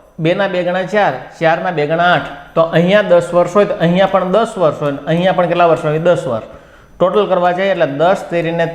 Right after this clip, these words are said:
ત્રીસ વર્ષ તમારા પ્રશ્નનો જવાબ આવશે. આઠ ગણી કરવા માટે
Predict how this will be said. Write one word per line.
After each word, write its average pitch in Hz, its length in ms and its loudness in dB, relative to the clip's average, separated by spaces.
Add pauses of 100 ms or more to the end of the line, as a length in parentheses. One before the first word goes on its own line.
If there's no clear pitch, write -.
(140)
ત્રીસ 202 400 2
વર્ષ 170 300 2
તમારા 160 380 2
પ્રશ્નનો 160 460 -2
જવાબ 143 280 2
આવશે. 165 320 -2 (220)
આઠ 175 280 -2
ગણી 156 260 -4
કરવા 147 260 0
માટે 170 320 0